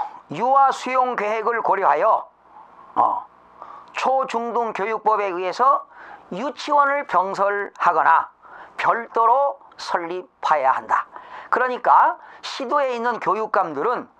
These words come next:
도시개발법에 의한 도시개발 구역의 유치원, 아, 이러한 공립유치원을 설립할 의무가 있다라는 것이지요. 그리고 도시 및 주거 환경 정비법에 의해서 재개발이 되거나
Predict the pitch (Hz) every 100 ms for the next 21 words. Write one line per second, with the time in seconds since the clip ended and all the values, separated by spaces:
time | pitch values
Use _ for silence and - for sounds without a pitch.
0 | - - - - - 240 285 269 269 262
1 | 247 240 226 214 165 277 440 392 _ _
2 | _ _ - - 214 208 240 233 226 220
3 | 208 196 - - 180 151 196 254 254 -
4 | - - - 196 - 202 139 - _ _
5 | - - - - - - - - 165 143
6 | 135 180 226 240 233 214 - 220 190 214
7 | 294 320 - - - - 247 226 - 196
8 | 175 151 151 - - 120 117 113 - -
9 | - - - - - - - - 247 -
10 | 185 226 233 277 294 - 254 226 247 240
11 | 247 240 247 240 202 214 226 220 220 208
12 | 165 190 180 143 262 370 - - - -
13 | 175 180 202 202 185 185 170 160 220 269